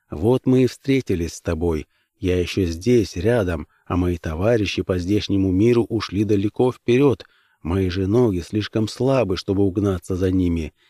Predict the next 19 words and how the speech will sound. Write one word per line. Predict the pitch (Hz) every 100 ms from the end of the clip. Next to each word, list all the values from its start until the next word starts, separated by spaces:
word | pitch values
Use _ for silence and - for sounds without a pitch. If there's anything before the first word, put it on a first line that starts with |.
| _ -
Я | 139 147
остался | 113 - 131 120 -
здесь | 95 101 123 -
в |
одиночестве, | 107 104 113 127 - 82 - 85 71 _ _ -
и |
мне | 90 90 85
очень | - 87 92 87
тяжело.'» | 98 101 117 131 87 - _ _
Выслушав | - 76 90 - 95 - 92
эти | - 107 85
слова, | - 78 78 82 104 113 _ _
люди | 80 104 123 127
приступают | 123 - 110 - 113 117
к | -
убийству | 104 85 107 - 110
всего | 92 - 98 113
табуна | 107 98 107 107
усопшего, | 95 87 - 123 - 113 107